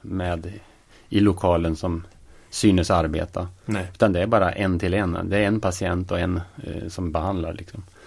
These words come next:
Speaker 2: Precis.
Speaker 1: Så där är det ju lugnt i
Speaker 2: Har du
Speaker 1: sådana
Speaker 2: rätt.
Speaker 1: fall. Men man ska ju vara beredd på att om det inträffar att man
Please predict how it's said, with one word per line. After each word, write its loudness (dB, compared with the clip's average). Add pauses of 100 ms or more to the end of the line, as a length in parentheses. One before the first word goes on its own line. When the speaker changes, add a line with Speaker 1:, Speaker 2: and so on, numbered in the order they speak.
(380)
Speaker 2:
Precis. -4
Speaker 1:
Så 2
där 6
är 4
det 2
ju 6
lugnt 4
i 0
Speaker 2:
Har -2
du -4
Speaker 1:
sådana 2
Speaker 2:
rätt. 2
Speaker 1:
fall. 2
Men 6
man 6
ska 0
ju 4
vara 6 (140)
beredd 2
på 4
att 0
om 4
det 2
inträffar 2
att 0
man 0